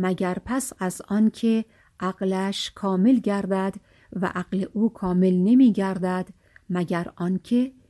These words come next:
به آسمان هفتم کلی، یعنی آسمان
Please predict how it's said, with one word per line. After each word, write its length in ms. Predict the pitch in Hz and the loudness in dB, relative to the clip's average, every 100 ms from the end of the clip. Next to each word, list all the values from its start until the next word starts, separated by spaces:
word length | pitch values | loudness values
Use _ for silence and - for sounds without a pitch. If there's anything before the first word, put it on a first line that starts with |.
| _ - | _ -14
به 60 | |
آسمان 720 | - 170 170 - 175 170 175 | -8 -6 -6 -4 -4 -2 -4
هفتم 540 | 175 175 175 - 180 170 | -4 -6 -8 -6 -4 -4
کلی، 680 | 175 185 180 196 269 277 - _ _ | -4 -2 0 2 2 0 -8 _ _
یعنی 380 | 190 170 170 170 | -2 0 0 -2
آسمان 760 | 175 165 - 190 180 170 180 | -4 -6 -6 -4 -4 -2 -2